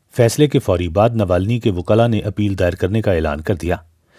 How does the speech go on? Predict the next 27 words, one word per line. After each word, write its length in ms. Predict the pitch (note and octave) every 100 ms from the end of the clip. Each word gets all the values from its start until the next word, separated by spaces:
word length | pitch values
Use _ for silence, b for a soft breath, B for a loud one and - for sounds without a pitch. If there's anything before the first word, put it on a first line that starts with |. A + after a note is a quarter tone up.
| b -
नवाल्नी 360 | A#2 A#2 C3+ D#3
के 120 | C3+
हामियों 300 | F#2+ A2 B2+
का 120 | A2+
दावा 280 | D#2 D#2+ E2+
है 160 | A#2
कि 100 | D3
क्रेमलिन 380 | - G#2 G2+ A#2+
के 120 | B2
मुखालिफ 460 | G2+ F2 F2+ G#2 A2
इस 160 | G#2+ -
रहनुमा 300 | E2 F#2 A2+
की 140 | G#2+
गिरफ्तारी 540 | E2+ D#2+ - D#2+ E2+ C3+
और 100 | B2+
उनकी 240 | A2+ G#2+
कायम 280 | - G2 G#2+
करदा 260 | G#2 F#2+
तंजीमों 440 | G2+ F2+ E2 F2+ A2+
पर 140 | G2+
लगाई 300 | E2+ D#2+ D#2+
गई 180 | E2 D#2+
पाबंदी 500 | D#2+ D#2 E2+ F#2 A#2
सियासी 380 | - G2 F2+ A#2
मुहर्रिकात 580 | F2 D#2+ D#2+ - F#2 -
का 120 | -
नतीजा 400 | F#2 B2+ G2